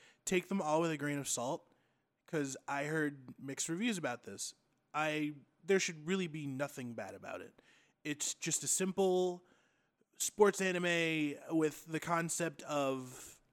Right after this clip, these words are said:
a deep admiration between student and pupil. If you look at it like that, it's perfectly fine. Like, obviously, "Oh, but they do this, they do this, they do this." I don't ever let any of that stuff bother me,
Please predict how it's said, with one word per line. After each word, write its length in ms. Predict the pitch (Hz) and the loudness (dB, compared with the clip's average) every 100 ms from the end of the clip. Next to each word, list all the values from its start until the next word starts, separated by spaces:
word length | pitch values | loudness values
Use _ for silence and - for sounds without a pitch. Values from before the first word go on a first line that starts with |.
| _ _ _ _ _ _ _ - | _ _ _ _ _ _ _ -2
a 100 | 185 | -2
deep 260 | 156 226 180 | 2 2 2
admiration 1000 | 185 196 175 165 160 160 135 117 113 110 _ _ _ _ _ | 2 2 2 2 2 0 -4 -4 -6 -10 _ _ _ _ _
between 800 | 151 - 180 175 160 147 139 135 - | -8 -2 0 2 2 0 -2 -6 -8
student 420 | - - 196 185 160 | -2 0 2 0 -2
and 80 | 139 | -4
pupil. 440 | 147 - - - _ _ _ _ | -6 -8 -12 -20 _ _ _ _
If 80 | 180 | 4
you 80 | 240 | 6
look 100 | 302 | 6
at 80 | 285 | 6
it 40 | |
like 180 | 214 175 | 4 4
that, 280 | 214 165 - | 4 4 2
it's 200 | 156 - | -4 -2
perfectly 360 | - 175 165 | 0 2 0
fine. 300 | 143 165 104 101 | 0 -2 -4 -8
Like, 120 | 107 | 0
obviously, 480 | 175 185 151 127 107 - | 2 4 2 -2 -8 0
"Oh, 280 | 202 95 - - - _ | 2 2 -4 -18 -20 _
but 240 | 131 151 147 | -2 0 0
they 120 | 156 | -2
do 140 | 135 | 0
this, 340 | 143 180 - - | 2 2 0 -6
they 200 | 131 131 | -6 -6
do 160 | 135 | -4
this, 260 | 143 156 - | -2 -2 -4
they 160 | 117 117 | -8 -6
do 120 | 135 | -4
this." 300 | 160 - - 143 | -4 -4 -4 -2
I 140 | 160 | -2
don't 460 | 156 190 214 214 - _ _ | 4 6 6 4 -2 _ _
ever 240 | 170 170 180 | 0 2 4
let 220 | 165 160 | 4 2
any 200 | 135 151 | -2 -4
of 80 | 160 | -2
that 180 | 151 143 | -2 0
stuff 560 | - 151 135 - - - _ _ _ _ | -2 0 -4 -6 -14 -20 _ _ _ _
bother 280 | 127 147 185 | 0 4 4
me, 300 | 247 285 262 | 4 0 -2